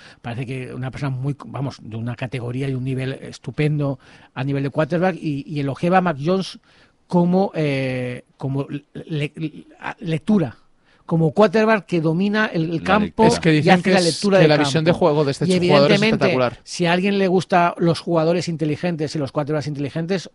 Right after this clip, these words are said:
Speaker 1: obviamente es a Belichick. Ahora, un, eh, otro de los gurús de las redes de, y en especial de los Patriots, que son
Speaker 2: Mm.
Speaker 1: los que yo más sigo,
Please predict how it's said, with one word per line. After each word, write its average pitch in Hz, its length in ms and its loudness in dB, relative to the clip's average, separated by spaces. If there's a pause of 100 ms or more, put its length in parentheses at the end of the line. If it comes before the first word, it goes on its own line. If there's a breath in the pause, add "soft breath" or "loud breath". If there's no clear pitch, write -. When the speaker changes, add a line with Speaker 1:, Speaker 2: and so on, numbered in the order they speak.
(100)
Speaker 1:
obviamente 156 600 0
es 143 100 -6
a 127 80 -6
Belichick. 110 460 -12 (1120 soft breath)
Ahora, 170 400 0 (440 soft breath)
un, 196 300 -2
eh, 214 340 4
otro 208 300 4
de 214 120 6
los 208 180 4
gurús 202 600 8
de 180 200 -2
las 160 160 0
redes 180 520 0
de, 180 100 -10
y 165 240 -4
en 160 60 -2
especial 156 440 0
de 151 80 0
los 139 120 -2
Patriots, 160 380 -2
que - 100 -8
son 127 120 -8
Speaker 2:
Mm. 131 40 -6
Speaker 1:
los 131 100 -10
que 123 120 -10
yo 131 120 -8
más 123 160 -12
sigo, 170 360 -4